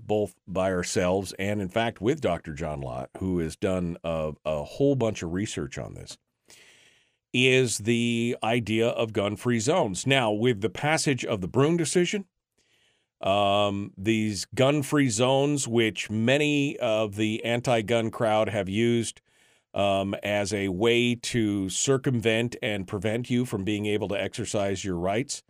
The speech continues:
um, have been, um, basically, th-, those things have been thrown out. Uh, and, uh,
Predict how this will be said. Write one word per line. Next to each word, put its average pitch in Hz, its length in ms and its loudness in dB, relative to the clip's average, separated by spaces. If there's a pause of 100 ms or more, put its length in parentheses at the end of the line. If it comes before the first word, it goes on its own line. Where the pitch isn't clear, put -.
(600)
um, 110 520 4 (100)
have 120 500 4
been, 123 640 2
um, 117 560 -4
basically, 127 600 0
th-, 117 280 0
those 123 280 0
things 123 220 -2
have 117 120 -2
been 120 180 0
thrown 135 380 2
out. 143 340 -2 (680)
Uh, 87 480 0 (100)
and, 113 640 2
uh, 101 520 0